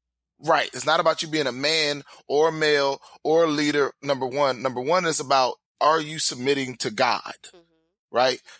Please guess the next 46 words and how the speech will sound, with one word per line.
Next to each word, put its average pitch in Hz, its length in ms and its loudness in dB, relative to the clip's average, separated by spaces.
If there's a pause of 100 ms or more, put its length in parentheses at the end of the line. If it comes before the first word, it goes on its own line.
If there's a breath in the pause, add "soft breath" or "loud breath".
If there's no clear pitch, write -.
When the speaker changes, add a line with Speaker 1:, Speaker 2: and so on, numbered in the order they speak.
(120)
Speaker 1:
Because 151 220 -4
if 151 100 -2
you're 202 80 -4
submitting 170 380 -2
to 139 40 -2
God, 151 480 2 (320 loud breath)
then 135 380 -2
your 151 140 0
decision-making 151 760 -4
process 156 680 -2
is 160 180 -2
about, 135 300 2
how 147 160 2
do 143 80 4
I 135 120 4
love 135 240 0
my 127 140 2
woman 131 340 -2
like, 123 160 0 (140)
like 123 160 -4
God 120 240 0
loved 113 200 -6
the 104 60 -18
church? - 640 -8 (520 soft breath)
And 143 120 -4
so 147 200 0
if 123 80 -8
your 190 160 0
man 160 540 0 (180 soft breath)
submits 160 460 -2
to 139 100 -8
God, 139 560 4 (240 loud breath)
then 156 120 0
he 160 80 -4
knows 170 320 2
how 165 100 2
to 147 60 2
love 147 220 2
the 131 80 -2
woman 143 560 -2
the 123 80 -6
way 135 140 0
God 143 260 2
loved 131 180 0
the 120 60 -10
church. 165 480 0